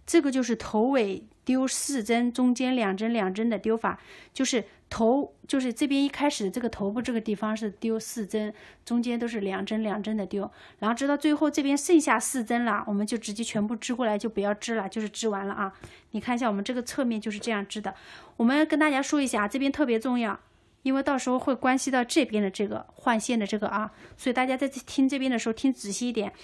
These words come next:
你把这边不是全部都织完了吗？织完了之后，你看一下这个换线的地方，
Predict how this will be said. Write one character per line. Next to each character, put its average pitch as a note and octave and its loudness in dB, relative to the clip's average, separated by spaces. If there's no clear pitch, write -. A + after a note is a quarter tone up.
你 C#4+ 4
把 E4 6
这 D4+ 0
边 C#4+ 4
不 C4+ 0
是 C4+ 0
全 A#3 2
部 C4 -2
都 C4+ 0
织 C4 -2
完 G#3 2
了 G#3 0
吗？ A#3+ 4
织 B3+ 0
完 G#3+ 4
了 A3+ 2
之 B3 0
后， C4 2
你 G#3 2
看 C#4+ 2
一 - 0
下 A#3+ 2
这 B3+ -2
个 C4 0
换 D4 4
线 D#4+ 6
的 G#3+ 2
地 G3+ -4
方， G3+ -2